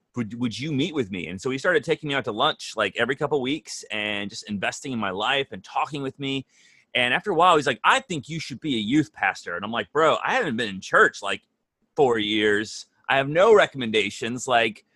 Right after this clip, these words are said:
that doesn't seem like a good idea." He's like, "I, I think you'd be good at it." Like, I, I had a background in, uh, philosophy. I had done, um, some teaching programs.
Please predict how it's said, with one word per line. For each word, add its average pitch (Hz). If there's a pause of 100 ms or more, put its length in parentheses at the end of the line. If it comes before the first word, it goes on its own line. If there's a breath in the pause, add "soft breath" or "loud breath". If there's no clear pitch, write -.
(480)
that 214
doesn't 233
seem 202
like 160
a 147
good 143
idea." 143
He's 156
like, 127
"I, 185
I 202
think 196
you'd 180
be 190
good 220
at 117
it." 85
Like, 113
I, 127
I 131
had 139
a 117
background 131
in, 110
uh, 98
philosophy. 139
I 98
had 95
done, 107
um, 85
some 92
teaching 147
programs. 131